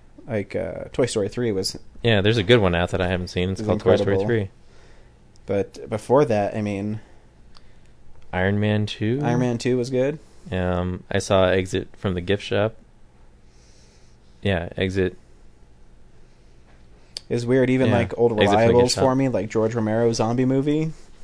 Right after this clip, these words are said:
Speaker 2: You were unimpressed with?
Speaker 1: It was okay. It wasn't, but I don't know.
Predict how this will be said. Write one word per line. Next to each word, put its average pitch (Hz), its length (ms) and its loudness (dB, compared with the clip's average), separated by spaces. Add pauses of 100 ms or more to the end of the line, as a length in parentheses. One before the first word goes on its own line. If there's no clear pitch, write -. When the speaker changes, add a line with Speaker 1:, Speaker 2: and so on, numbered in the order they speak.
(280)
Speaker 2:
You 101 100 -6
were 90 240 -2
unimpressed 90 460 -2
with? 95 260 -2 (100)
Speaker 1:
It 208 100 -2
was 285 120 0
okay. 143 380 0
It 123 60 4
wasn't, 120 420 2 (100)
but 117 200 2 (340)
I 151 80 -6
don't 190 100 -2
know. 123 300 -4